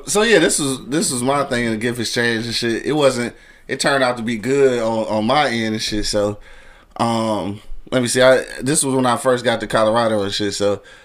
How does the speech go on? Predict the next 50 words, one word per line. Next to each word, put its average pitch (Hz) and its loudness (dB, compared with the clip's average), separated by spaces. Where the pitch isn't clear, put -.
before 147 2
I 151 6
went 143 0
to, 123 2
uh, 113 0
Colorado 117 2
and 110 0
shit, 113 0
I 113 0
had 110 4
a 104 2
little 104 0
going 107 -2
away 110 0
party. 104 2
So, 98 -4
like, 107 2
niggas 107 -2
was 95 -6
giving 104 0
me 98 -2
donations 104 -4
and 95 -10
shit. - -4
And 104 -2
I 113 0
can't 135 0
remember 123 0
who, 123 0
uh, 113 4
I - 2
think 175 -4
it - -2
was 135 -2
my, 110 0
damn, 151 -2
one 170 0
of 160 0
my 127 2
cousins, 156 0
I 147 2
can't 135 0
remember. 123 0
But 139 2
anyway, 123 2
they 117 0
gave 123 2
me 123 -2
a, 110 4
a, 113 0